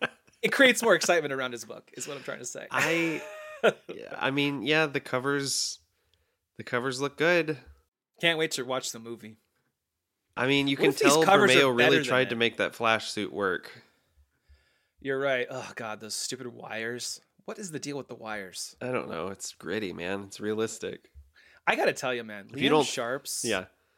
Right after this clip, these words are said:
Speaker 1: his work is unreal
Speaker 2: It's so
Speaker 1: looking.
Speaker 2: good.
Speaker 1: Like, it's surreal. It's, like,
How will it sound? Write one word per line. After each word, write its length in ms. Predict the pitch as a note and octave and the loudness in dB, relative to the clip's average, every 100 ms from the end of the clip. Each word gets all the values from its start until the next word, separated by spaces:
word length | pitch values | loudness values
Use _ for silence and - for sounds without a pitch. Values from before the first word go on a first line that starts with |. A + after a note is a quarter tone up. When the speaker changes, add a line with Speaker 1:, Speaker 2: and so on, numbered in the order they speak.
| _ _ _ - | _ _ _ -10
Speaker 1:
his 280 | F3 A3 D3 _ | -6 -6 -10 _
work 400 | C#3 B2 C3 G#2 - | -8 -4 -4 -6 -8
is 200 | B2+ - | -8 -6
unreal 540 | C3+ C3+ G#2+ A#2+ A#2+ F#2 | -6 -8 -8 -8 -6 -6
Speaker 2:
It's 160 | - | -6
so 100 | - F2 | -6 -6
Speaker 1:
looking. 160 | E2 | -6
Speaker 2:
good. 80 | E2 | -6
Speaker 1:
Like, 420 | A2+ G#2+ - - _ _ _ - | -8 -12 -18 -20 _ _ _ -12
it's 280 | D3 - - | -6 -4 -4
surreal. 600 | C#3 A#2 C#3 F3 G#3 G3+ | -6 -8 -4 -2 -2 -4
It's, 180 | C#3+ - | -6 -4
like, 260 | D3 A#2+ | -6 -6